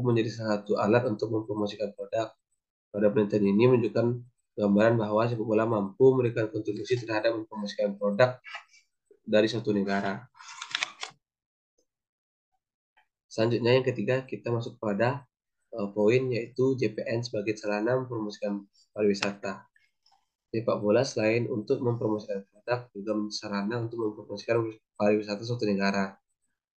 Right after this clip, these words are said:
Dimulai dari perhelatan event besar seperti Piala Dunia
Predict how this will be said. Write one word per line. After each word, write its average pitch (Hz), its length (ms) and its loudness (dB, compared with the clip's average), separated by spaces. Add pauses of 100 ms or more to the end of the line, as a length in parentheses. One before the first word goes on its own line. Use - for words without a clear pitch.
Dimulai 101 320 6
dari 113 160 6
perhelatan 104 640 0
event 101 320 2
besar 107 320 0
seperti 104 320 -2
Piala 98 240 -2
Dunia 104 240 4